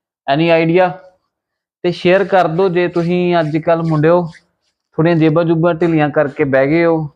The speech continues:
ਤੇ ਕੁੜੀਓ ਜਿਨ੍ਹਾਂ ਨੇ ਅੱਜ ਵਾਹਵਾ, ਜਿਨ੍ਹਾਂ ਨੂੰ ਰਕਸ਼ਾ ਦੇ ਬਦਲੇ ਮਿਲਿਆ, ਹੈਂ, ਬਹਿ ਜਾਓ ਹੁਣ ਬਸ,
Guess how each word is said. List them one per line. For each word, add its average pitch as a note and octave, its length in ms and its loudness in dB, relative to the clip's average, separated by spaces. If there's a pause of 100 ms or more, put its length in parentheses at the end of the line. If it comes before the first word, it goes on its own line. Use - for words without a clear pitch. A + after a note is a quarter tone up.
(300)
ਤੇ D3 340 2
ਕੁੜੀਓ D#3+ 500 0 (640)
ਜਿਨ੍ਹਾਂ D#3+ 340 0
ਨੇ E3+ 180 2
ਅੱਜ D3+ 120 0
ਵਾਹਵਾ, D#3 520 2
ਜਿਨ੍ਹਾਂ D3 240 -4
ਨੂੰ C#3+ 500 -6
ਰਕਸ਼ਾ C#3+ 340 -2
ਦੇ D#3 120 -2
ਬਦਲੇ D#3 340 2
ਮਿਲਿਆ, C#3+ 680 0 (1120)
ਹੈਂ, F#3 180 0 (2000)
ਬਹਿ D3+ 200 4
ਜਾਓ F#3 120 -2
ਹੁਣ D#3+ 160 -2
ਬਸ, A#2+ 320 -4